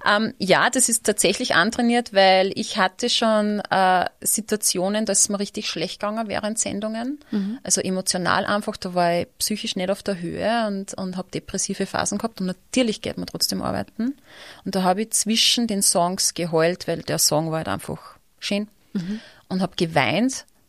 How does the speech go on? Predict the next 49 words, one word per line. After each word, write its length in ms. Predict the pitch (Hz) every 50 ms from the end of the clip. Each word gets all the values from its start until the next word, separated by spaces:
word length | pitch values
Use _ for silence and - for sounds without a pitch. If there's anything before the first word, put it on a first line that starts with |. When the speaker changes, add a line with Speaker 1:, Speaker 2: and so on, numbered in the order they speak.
| _ _ -
Speaker 1:
Und 80 | 185 185
hab 100 | 185 -
gewusst, 240 | - 214 220 - -
so, 60 | - 190
jetzt 140 | 175 -
hab 60 | 185 190
ich 60 | -
dreißig 280 | - - 151 - -
Sekunden, 420 | - - 202 - 220 214 208 - 196
du 80 | 180
siehst 280 | - - 196 185 - -
dir 40 | 180
das 200 | - 175 175 -
dann 160 | - 170 175
so 240 | - - 170 175 175 180 -
runterlaufen, 500 | - 220 - - 220 196 190 - - 226 196
die 120 | 208 -
Uhr, 180 | 196 208 214 208
gell, 280 | - 190 190 196 196 196 196 - - -
ab 160 | - - - _ _ _ _ _ -
dem 140 | 208 196 -
Zeitpunkt 580 | - 185 175 - _ - 233 233 233 233 -
musst 200 | 214 208 202 -
du 40 | -
dann 200 | 202 208 202 202
reden. 340 | 202 208 220 208 170 165 165 _ _ _ _ _ _ - - - - - - - _
Und 240 | - 202 196 - -
ab 220 | - 214 - -
dem 180 | - - 311 302
Zeitpunkt, 640 | - - 208 202 220 - - 240 233 226 - - -
wo 280 | - 208 208 208 214 214
das 160 | - 214 -
Mikrofon 500 | 214 220 226 - - 202 - - 208 214
angeht, 540 | - - 165 180 208 208 180 185 202 - 190 170 170
war 160 | 165 170 -
ich 120 | - 190
da. 220 | - 175 175 175 160
Und 280 | - - 180 - _
keiner 500 | - - - 196 190 208 240 269 269 202
hätte 460 | 202 175 160 185 196 208 - - 233 220
gehört, 400 | - 196 175 180 180 180 - -
dass 160 | 175 - -
ich 80 | 180
vorher 340 | - - - 170 165 180 180 180
Rotz 180 | - 180 - -
und 100 | 190 -
Wasser 280 | - 175 - - -
geredet 240 | - - 92 - -
hab. 80 | - -